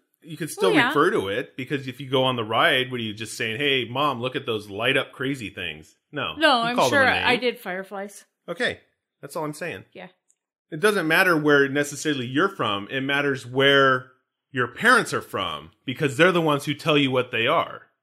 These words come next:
Speaker 2: Right.
Speaker 1: There's actually a study that showed there was regional differences with what people called fireflies across the United States. Bert Bowe,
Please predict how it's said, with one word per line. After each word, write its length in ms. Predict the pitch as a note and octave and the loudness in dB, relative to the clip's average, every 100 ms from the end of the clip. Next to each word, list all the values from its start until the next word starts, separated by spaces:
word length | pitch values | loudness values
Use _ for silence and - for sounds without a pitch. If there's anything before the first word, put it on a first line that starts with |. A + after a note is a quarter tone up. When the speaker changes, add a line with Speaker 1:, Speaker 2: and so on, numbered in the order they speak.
| _ | _
Speaker 2:
Right. 320 | C4 G#3+ G#3+ _ _ _ _ - | -6 -6 -8 _ _ _ _ 0
Speaker 1:
There's 180 | D3+ E3+ | 2 6
actually 360 | G#3+ - F#3+ | 4 4 2
a 60 | D3 | 2
study 360 | - D3+ D#3+ E3+ | 2 2 2 2
that 120 | C3 | -2
showed 300 | - C3+ C3 | 0 0 2
there 120 | C3 | 0
was 220 | B2+ A#2+ | 0 -4
regional 520 | A#2 C3 D3 D3 D3 | -4 -2 0 0 -2
differences 600 | B2 - C#3+ C3+ - G#2+ A2 | 0 -2 -2 -4 -4 -6 -6
with 160 | G#2+ | -6
what 200 | A#2+ G#2+ | -4 -4
people 240 | A#2 G#2+ G2 | -6 -10 -8
called 260 | G#2+ G2+ | -8 -8
fireflies 640 | - G#2+ G#2+ F#2+ D2+ G#1+ _ _ _ _ _ | -6 -4 -4 -6 -10 -10 _ _ _ _ _
across 260 | C3+ B2+ | -4 -4
the 40 | B2+ | -6
United 240 | A#2 G#2 F#2+ | -8 -8 -10
States. 400 | A#2+ G2+ - - _ _ _ | -8 -8 -8 -18 _ _ _
Bert 460 | C#3 A#2+ F3+ F#3 D3 | -6 6 6 6 4
Bowe, 580 | D#3+ G#3+ D3 B2 D3+ | 8 10 8 6 2